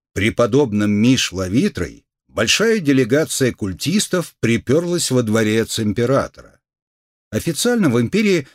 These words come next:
несколько богов и богинь, которые равны по силе и влиянию. Но некоторые, как это часто бывает, равнее других. В частности, Самур Пахарь,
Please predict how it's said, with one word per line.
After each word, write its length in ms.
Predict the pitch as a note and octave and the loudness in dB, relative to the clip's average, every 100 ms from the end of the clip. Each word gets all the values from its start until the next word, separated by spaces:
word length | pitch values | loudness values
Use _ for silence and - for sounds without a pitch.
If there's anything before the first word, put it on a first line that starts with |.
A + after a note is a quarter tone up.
| _ G2 | _ 0
несколько 600 | A#2 C#3 - G2 - F2 | 2 2 0 -6 -8 -2
богов 380 | G#2 A2 A2+ | 0 0 -2
и 60 | B2 | -2
богинь, 520 | B2+ D#3+ E3+ G#2 - _ _ _ | -2 -2 -2 -4 -4 _ _ _
которые 540 | - B2 A3 A3 G3+ D#3+ | -2 0 2 2 2 4
равны 440 | A#2+ G#2 A2 D#3+ | 2 2 2 0
по 180 | - F#2+ | 0 -2
силе 340 | - G#2 G#2 G#2+ | -2 -2 0 0
и 80 | G#2+ | 0
влиянию. 600 | A#2 C3 C#3+ E2 B1 - _ _ _ _ _ _ _ _ | 0 0 0 -2 -8 -20 _ _ _ _ _ _ _ _
Но 160 | E2+ G#2+ | -2 2
некоторые, 640 | C#3 G3+ - - E2 D2+ | 2 2 -2 -6 -6 -6
как 220 | - G2+ | -6 -4
это 160 | A2+ A2 | -2 -4
часто 440 | - A#2+ F#2+ - | -2 -2 -2 -6
бывает, 600 | D#2+ F#2 D#3 E3+ D#2+ - _ _ _ | -8 -2 0 0 -2 -8 _ _ _
равнее 540 | G#2 C#3 C#3+ D#3+ D#3+ D3+ | 2 2 2 2 2 0
других. 580 | D#3 D#3+ G#2+ - _ _ _ _ _ _ _ | -2 -4 -8 -10 _ _ _ _ _ _ _
В 40 | - | -4
частности, 640 | G#2 B2+ C3+ D#3 C#3 - | 0 2 2 -2 -2 -4
Самур 440 | C#3+ G#2+ G2 G2+ G2 | -2 0 2 0 -2
Пахарь, 540 | E3 F3 - D2+ - | -2 -2 -4 -12 -20